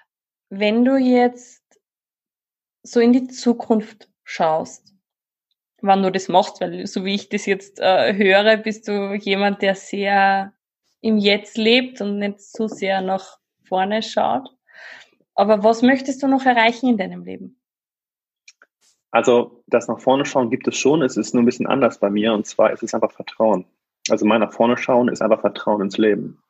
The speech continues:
Speaker 2: Und zwar hundertprozentiges Vertrauen.
Speaker 1: Mhm.
Speaker 2: Das Leben wird mir genau das schenken, was gerade notwendig ist, für was auch immer. Was gerade sein darf. So.
Speaker 1: Das heißt, du hast keine Ziele?
Speaker 2: Und, ähm,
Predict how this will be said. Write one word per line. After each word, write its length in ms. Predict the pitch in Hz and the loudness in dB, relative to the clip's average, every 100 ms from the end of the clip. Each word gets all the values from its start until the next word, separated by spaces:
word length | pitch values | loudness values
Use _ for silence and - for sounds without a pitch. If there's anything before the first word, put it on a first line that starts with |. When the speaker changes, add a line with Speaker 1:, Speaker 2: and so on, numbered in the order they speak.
| _ _ - | _ _ -6
Speaker 2:
Und 140 | 107 | 0
zwar 140 | 110 | 0
hundertprozentiges 680 | 107 107 - 104 107 98 98 | 2 0 -2 -4 -2 -2 -6
Vertrauen. 540 | - - - 98 - _ _ - | -6 -6 -4 -4 -6 _ _ -8
Speaker 1:
Mhm. 300 | 208 190 226 _ - _ _ _ | -8 -8 -14 _ -20 _ _ _
Speaker 2:
Das 160 | - 104 | -4 2
Leben 300 | 123 131 123 | 4 4 2
wird 180 | 120 123 | 0 0
mir 60 | |
genau 180 | 120 113 | 2 2
das 260 | 110 113 - | 4 0 2
schenken, 400 | 131 117 - 107 | 0 0 0 0
was 240 | 104 - | 0 -2
gerade 300 | - 107 104 | 2 2 2
notwendig 500 | 107 117 - 101 98 | 2 0 0 -4 -4
ist, 180 | - - | -4 -4
für 80 | 92 | 0
was 160 | 95 - | 0 0
auch 140 | - - | -4 -4
immer. 320 | 98 - - _ _ _ _ _ _ _ _ _ _ _ _ _ - - | -6 -6 -10 _ _ _ _ _ _ _ _ _ _ _ _ _ -16 -14
Was 180 | - - | -12 0
gerade 520 | 104 101 98 95 - _ _ | 2 4 2 0 -8 _ _
sein 500 | 107 98 101 95 95 | -2 0 0 -2 -2
darf. 320 | - - - _ _ _ _ _ _ _ - | -2 -2 -8 _ _ _ _ _ _ _ -14
So. 200 | - - | -10 -10
Speaker 1:
Das 120 | - | -2
heißt, 200 | 233 226 | -2 2
du 40 | 233 | 0
hast 160 | 226 | 0
keine 360 | - 214 214 220 | 0 0 0 -2
Ziele? 340 | - 214 240 | -4 0 0
Speaker 2:
Und, 200 | 208 - | 0 -6
ähm, 400 | 202 - 196 _ | -6 -6 -8 _